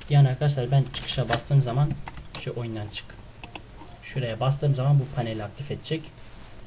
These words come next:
E, daha sonra evet, hayırı yapacağız. E, şimdi bunu bir test edelim. E, evet, bir hata var.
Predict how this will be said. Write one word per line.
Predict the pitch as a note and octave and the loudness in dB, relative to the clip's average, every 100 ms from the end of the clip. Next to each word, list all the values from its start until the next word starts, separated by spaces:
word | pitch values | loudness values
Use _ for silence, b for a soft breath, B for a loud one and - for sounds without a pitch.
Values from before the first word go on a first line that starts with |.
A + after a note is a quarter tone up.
| - - - - - | -16 -18 -18 -14 -6
E, | A#2 | -4
daha | A#2 D3 | 0 0
sonra | D3 B2 C3 D3 B2 | 0 -2 4 4 2
evet, | A#2+ - | -2 -4
hayırı | B2+ A#2+ B2 | -4 -4 -4
yapacağız. | A2+ G2 C#3 C#3+ - | -6 -4 -2 -2 -2
E, | A#2 G#2+ | -8 -6
şimdi | - C3 | -4 -2
bunu | B2+ B2+ | -2 -4
bir | |
test | - C3+ - | -2 -4 -4
edelim. | G#2+ B2+ D3 - - - - - - - - - - - - - - - - - - - - - - | -4 0 0 0 -10 -12 -10 -12 -12 -14 -16 -16 -16 -18 -18 -16 -16 -16 -16 -16 -18 -18 -18 -16 -6
E, | C#3 A2 G#2 G#2 | -4 -2 -4 -4
evet, | A#2+ C#3+ - A2+ | -4 -4 -6 -8
bir | G#2+ | -8
hata | G#2+ G#2 G2+ | -4 -4 -2
var. | C3+ - | -4 -6